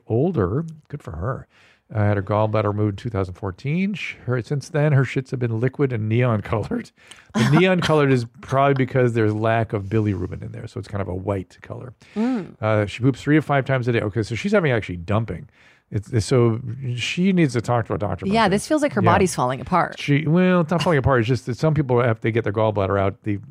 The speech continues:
Speaker 1: the, the, um, input, uh, of the enzymes through the papillary duct is not quite what it should be. She's convinced she's dying. She's not dying. Uh, gallbladder removal messed her up.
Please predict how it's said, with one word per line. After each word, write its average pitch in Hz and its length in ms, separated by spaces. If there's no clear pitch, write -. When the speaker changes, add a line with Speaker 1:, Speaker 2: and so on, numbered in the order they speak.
Speaker 1:
the, 107 140
the, 107 240
um, 92 380
input, 139 720
uh, 104 360
of 101 120
the 107 120
enzymes 107 680
through 110 240
the 104 140
papillary 107 460
duct 98 280
is 95 100
not 101 140
quite 107 220
what 101 100
it 92 80
should 92 240
be. 78 180
She's 131 200
convinced 156 460
she's 110 180
dying. 143 300
She's 110 140
not 107 160
dying. 95 340
Uh, 107 260
gallbladder 135 420
removal 123 360
messed 117 240
her 117 120
up. 104 120